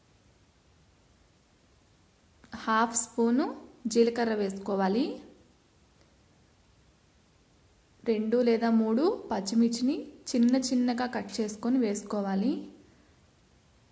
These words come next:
ఒక ఆనియన్ చిన్నవిగా కట్ చేసుకొని వేసుకోవాలి. ఇలా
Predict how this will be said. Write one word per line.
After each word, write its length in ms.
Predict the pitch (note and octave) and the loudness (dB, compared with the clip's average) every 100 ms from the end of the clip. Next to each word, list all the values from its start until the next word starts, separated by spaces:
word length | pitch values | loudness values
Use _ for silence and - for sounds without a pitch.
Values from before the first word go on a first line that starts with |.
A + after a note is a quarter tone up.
| - | -6
ఒక 240 | - - C#4 B3 A3 | -6 0 0 2 0
ఆనియన్ 360 | A3 B3 F4 - - - - _ _ - | 0 0 0 -4 -14 -20 -20 _ _ -2
చిన్నవిగా 500 | B3 B3+ C#4+ C#4+ C#4+ C#4 | 2 2 2 2 -2 -2
కట్ 160 | A#3 - | -6 -2
చేసుకొని 420 | A3+ A3+ B3+ D#4+ B3+ | -2 -2 -2 0 0
వేసుకోవాలి. 600 | F#3+ F#3+ G3 F#3+ G3 G3 - - - _ _ _ _ _ _ _ _ _ _ _ _ - _ _ _ _ _ _ - _ _ _ _ _ _ _ _ _ _ _ - A3 | 0 -4 -4 -4 -6 -10 -14 -20 -20 _ _ _ _ _ _ _ _ _ _ _ _ -20 _ _ _ _ _ _ -20 _ _ _ _ _ _ _ _ _ _ _ -10 -8
ఇలా 140 | A3 | -4